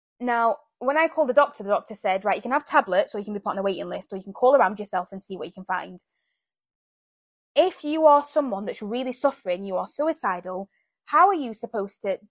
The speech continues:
do all that yourself? How are you supposed to sit on a waiting list? A waiting list isn't, like, that's not gonna help. And it really frustrated me, because I just thought, this should not be a luxury. Even now, I think this should not be a luxury.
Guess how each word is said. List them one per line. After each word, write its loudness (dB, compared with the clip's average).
do 0
all 10
that 2
yourself? -4
How 4
are 6
you 0
supposed -4
to -12
sit -4
on -4
a -2
waiting -6
list? -16
A -2
waiting -2
list -10
isn't, -10
like, -14
that's 0
not -2
gonna -2
help. -6
And 2
it -4
really -2
frustrated -6
me, -8
because -10
I 2
just -10
thought, 6
this -6
should -6
not -2
be -4
a -2
luxury. -2
Even 0
now, 4
I -2
think -12
this -10
should -10
not -4
be -8
a -4
luxury. -8